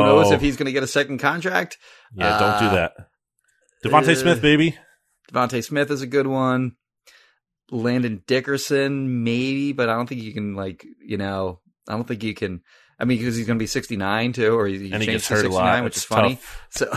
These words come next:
Speaker 1: <laughs> like, but he gets hurt a lot, as you said, so who knows? Um, yeah, I, I think I like your Brandon Graham answer.
Speaker 2: Okay.
Speaker 1: You, uh, along
Speaker 2: Uh,
Speaker 1: the same lines, I think you could also, uh,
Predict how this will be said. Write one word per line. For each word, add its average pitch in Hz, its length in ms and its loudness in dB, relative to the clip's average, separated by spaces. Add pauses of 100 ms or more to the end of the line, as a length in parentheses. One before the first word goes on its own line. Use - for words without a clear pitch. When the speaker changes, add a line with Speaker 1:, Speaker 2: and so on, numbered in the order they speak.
Speaker 1:
<laughs> 135 840 0
like, 98 80 -8
but 104 120 -2
he 101 40 -2
gets 101 140 -2
hurt 117 140 2
a 123 40 4
lot, 120 200 2
as 110 180 0
you 101 60 -12
said, 127 280 -6
so 104 200 -4
who 104 100 -6
knows? 127 320 -4 (500)
Um, 101 520 0 (140)
yeah, - 200 2 (220)
I, 208 80 4
I 202 40 2
think 214 260 -2
I 208 100 -6
like 202 220 0
your 190 80 2
Brandon 196 260 2
Graham 147 200 4
answer. - 320 -8 (720)
Speaker 2:
Okay. 123 300 0 (140)
Speaker 1:
You, 220 220 0 (100)
uh, 214 260 0
along 214 240 8
Speaker 2:
Uh, 220 40 0
Speaker 1:
the 196 60 4
same 190 280 0
lines, 175 420 0 (260)
I 127 100 0
think 147 200 -4
you 147 60 -4
could 131 120 0
also, 117 640 2 (340)
uh, 98 480 0